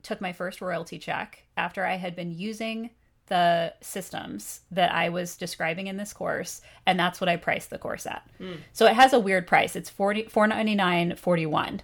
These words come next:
Speaker 1: because that was my first royalty check. After using these things for just, like, two or three months,
Speaker 2: Mm-hmm.
Speaker 1: that's what I got in royalties, because I was, like, doing webinars and I was doing, like, all these different things that I'm describing in that particular course. And that's what I say in the trailer video. I'm like, "This is why I priced it this way." Like,
Speaker 2: Mm-hmm.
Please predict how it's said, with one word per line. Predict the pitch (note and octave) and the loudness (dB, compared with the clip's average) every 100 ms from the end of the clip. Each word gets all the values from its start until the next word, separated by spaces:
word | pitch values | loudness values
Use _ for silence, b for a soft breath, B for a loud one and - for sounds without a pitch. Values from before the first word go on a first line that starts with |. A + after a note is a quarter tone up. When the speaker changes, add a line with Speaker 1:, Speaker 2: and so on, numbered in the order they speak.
| - | -4
Speaker 1:
because | G3+ F#3+ | 0 6
that | - | 6
was | F#3 | 6
my | F#3 | 2
first | - F3 - | 2 0 0
royalty | - - F#3 | -2 -2 -4
check. | - - - - | -2 -2 -2 2
After | F#3+ - F3 | 2 4 -2
using | E3+ F#3+ A3 G#3+ | 0 0 0 0
these | A3 | 0
things | G3+ F3 F3 | 2 2 2
for | - A3 | 0 2
just, | D4 D#4 | 2 4
like, | B3 G3 - | 2 2 0
two | A#3 A3 | 2 4
or | G#3 | 2
three | F3+ E3 | 0 0
months, | D#3+ - - - | 2 0 -4 -8
Speaker 2:
Mm-hmm. | - | 4
Speaker 1:
that's | F#3 F3 F3 | 6 6 6
what | F#3+ | 6
I | E3+ | 6
got | D#3+ E3+ D#3+ - | 6 4 4 2
in | D#3+ | 0
royalties, | E3 F3 - C#4 D#4 - B B B B | 0 0 0 -4 -4 -8 B B B B
because | G#3 A3 G3 | 2 4 6
I | F#3 | 6
was, | F#3 F3+ | 4 2
like, | E3+ - | 0 0
doing | D#3+ G3+ | -2 2
webinars | C#4+ C#4 F3+ D#3 E3 | 2 2 2 2 0
and | E3 | -2
I | |
was | E3 - | -2 -2
doing, | F3 E3+ | -2 0
like, | D#3 | 2
all | F#3 F#3+ | 4 4
these | G3+ | 2
different | F#3 F3 E3+ | -2 -4 -4
things | E3 E3+ | -4 -4
that | E3 | -4
I'm | E3 | -4
describing | - D#3+ D#3+ D#3 | -2 -2 -2 -4
in | E3 | -6
that | - | -8
particular | - E3+ E3+ F3 - | -8 -8 -6 -6 -4
course. | C4+ A3+ F3+ - B B B B - | 0 0 -2 -8 B B B B 2
And | G#3+ | 4
that's | A3+ B3 D4 | 4 2 2
what | |
I | C#4 | 2
say | C4+ B3+ D4+ | 2 2 2
in | |
the | G3 | 0
trailer | - C4+ A#3 | 2 4 4
video. | E3+ - - - - G#3+ | 2 0 -2 -2 -4 0
I'm | |
like, | G3+ G3 | 0 2
"This | A3 B3+ | 0 2
is | |
why | C4+ C4+ | 4 4
I | |
priced | B3+ F#3+ - | 4 2 0
it | F3 | -8
this | - - | -8 -2
way." | - - G#3+ | -2 0 0
Like, | F#3 | 0
Speaker 2:
Mm-hmm. | F3+ | 0